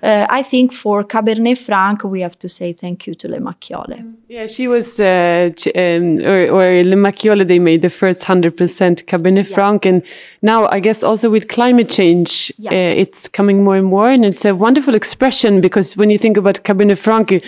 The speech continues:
Speaker 2: if you have tried the ones from the Loire, or this is completely different. It's very full-bodied and rich and has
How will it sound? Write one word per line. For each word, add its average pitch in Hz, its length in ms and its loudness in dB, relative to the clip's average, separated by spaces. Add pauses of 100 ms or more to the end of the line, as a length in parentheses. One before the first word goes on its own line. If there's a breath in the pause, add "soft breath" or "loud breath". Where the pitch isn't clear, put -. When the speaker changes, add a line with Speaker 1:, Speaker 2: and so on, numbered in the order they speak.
(420 loud breath)
Speaker 2:
if - 160 -2
you 208 80 2
have 180 120 -2
tried 185 240 0
the 185 100 2
ones 175 240 2
from 180 220 0
the 170 140 4
Loire, 208 600 2
or 170 280 2
this 196 220 0
is 214 220 0
completely 208 720 0
different. 160 440 0
It's 151 140 -6
very 208 180 2
full-bodied 170 920 0
and 151 320 2
rich 185 360 -2
and 170 120 2
has 175 320 -4